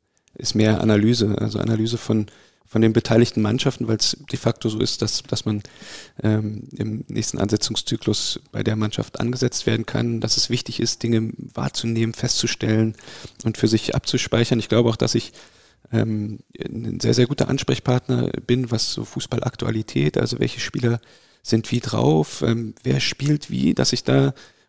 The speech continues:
gut zu gebrauchen bin. Ich bin jetzt nicht so ein Lexikon, ich könnte jetzt also nicht sagen, wer im W-M-Viertelfinale neunzehnhundertneunzig, ähm, das und das Tor geschossen hat, das, sowas, sowas kann ich nicht.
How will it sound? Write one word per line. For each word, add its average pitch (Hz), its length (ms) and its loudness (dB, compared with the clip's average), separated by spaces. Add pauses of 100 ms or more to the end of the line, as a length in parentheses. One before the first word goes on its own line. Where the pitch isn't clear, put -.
gut - 180 -2
zu - 120 0
gebrauchen 127 440 4
bin. 170 160 4
Ich 160 100 -2
bin - 120 4
jetzt 135 160 4
nicht 123 100 2
so - 80 2
ein 120 60 4
Lexikon, 147 500 2
ich 135 80 -4
könnte 135 200 2
jetzt 123 100 -2
also 120 160 0
nicht 127 140 -2
sagen, 117 320 2
wer 113 260 2 (560)
im 113 300 -2
W-M-Viertelfinale 113 1300 2
neunzehnhundertneunzig, 110 1200 -2
ähm, 113 400 -4 (640)
das - 180 -2
und 113 80 -4
das 120 140 0
Tor 139 180 4
geschossen 147 400 4
hat, 143 160 2
das, - 140 2
sowas, - 480 -4
sowas 131 320 -4
kann 127 140 0
ich - 120 -4
nicht. 196 320 2